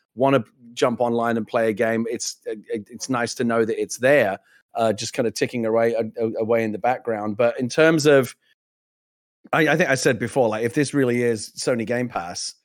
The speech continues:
I'm all over it, you know, because I, I, you know, I, I, I love all those Sony first party titles. But again, that's a key part of what Game Pass is, right? All, like, Halo, Forza, all the big, you know, key Microsoft, uh, Xbox franchises.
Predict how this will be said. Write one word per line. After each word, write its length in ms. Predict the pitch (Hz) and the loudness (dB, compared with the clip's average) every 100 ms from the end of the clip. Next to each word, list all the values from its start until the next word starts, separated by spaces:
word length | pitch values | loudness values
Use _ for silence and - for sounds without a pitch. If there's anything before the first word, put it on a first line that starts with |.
| _ _ _ | _ _ _
I'm 160 | 117 120 | -4 2
all 200 | 131 120 | 4 6
over 280 | 160 165 87 | 4 2 -4
it, 140 | - 110 | -10 -6
you 100 | 110 | -4
know, 80 | |
because 240 | 107 120 120 | -2 -2 2
I, 120 | 127 | 0
I, 160 | 120 131 | 0 0
you 120 | 123 | -2
know, 60 | 104 | -2
I, 160 | 120 113 | -4 -4
I, 340 | 117 107 117 120 | -10 -6 -2 0
I 20 | |
love 180 | 127 190 | 2 2
all 100 | 135 | 2
those 220 | 110 - | 0 0
Sony 240 | 117 110 | -2 -2
first 240 | 107 117 - | -2 -2 -2
party 240 | 110 110 | -2 -2
titles. 340 | 98 131 110 107 | -2 -2 -2 -4
But 120 | 131 | -2
again, 220 | 143 113 | 0 2
that's 280 | 147 143 - | 0 -2 -6
a 60 | |
key 180 | 139 143 | -6 -6
part 260 | 113 127 107 | -2 -2 -2
of 100 | 107 | 0
what 260 | 110 107 - _ _ | 0 0 -6 _ _
Game 200 | 139 123 | 0 2
Pass 320 | 101 110 104 | 0 -2 -2
is, 240 | 135 120 101 | -4 -4 -4
right? 160 | 104 - | -6 0
All, 260 | 131 135 131 | 4 4 4
like, 160 | 117 | 0
Halo, 540 | - 139 143 107 90 87 | 0 2 4 2 -4 -14
Forza, 480 | - 143 131 - 98 | -6 -2 -2 -6 -10
all 300 | - 135 135 | -2 0 0
the 100 | 120 | -2
big, 320 | 131 127 110 | 0 0 0
you 60 | 120 | -2
know, 220 | 107 101 123 110 | -2 -4 -8 -8
key 400 | - 123 113 110 - _ 120 | 0 2 2 -2 -10 _ 0
Microsoft, 560 | 135 131 123 120 - - | 0 0 2 2 0 -2
uh, 200 | 123 113 123 | 0 2 2
Xbox 380 | 135 - 113 | 0 0 -2
franchises. 840 | - 131 135 127 107 104 110 104 | 0 0 2 2 2 2 -2 -4